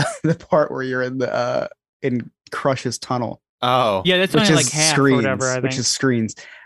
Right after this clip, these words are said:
Speaker 1: uh, or projections
Speaker 3: Well, it's not
Speaker 1: anyway.
Speaker 3: all screen. It's not, it's not all projections, though.
Speaker 1: No, no, no. I know. I just, just that, just the current scene I'm talking about,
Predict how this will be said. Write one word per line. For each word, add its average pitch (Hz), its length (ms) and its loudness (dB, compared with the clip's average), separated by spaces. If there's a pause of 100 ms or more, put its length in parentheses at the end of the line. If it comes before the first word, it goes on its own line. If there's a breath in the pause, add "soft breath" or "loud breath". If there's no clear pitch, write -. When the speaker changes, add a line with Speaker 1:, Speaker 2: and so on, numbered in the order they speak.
Speaker 1:
uh, 135 340 4
or 127 120 2
projections 123 540 -2
Speaker 3:
Well, 247 100 4
it's - 80 0
not 311 100 4
Speaker 1:
anyway. 214 140 2
Speaker 3:
all 185 120 2
screen. 165 400 -4
It's 190 100 -2
not, 214 180 2
it's 202 180 0
not 254 120 2
all 180 160 2
projections, 131 600 -6
though. 127 280 -4 (320)
Speaker 1:
No, 185 240 6
no, 165 80 6
no. 160 100 6
I 156 100 6
know. 170 200 4
I 165 120 2
just, 160 260 0
just 160 180 0
that, 143 220 2
just 143 160 -4
the - 80 -6
current 131 400 -2
scene 117 220 -6
I'm 110 120 -2
talking 120 280 -2
about, 127 320 -2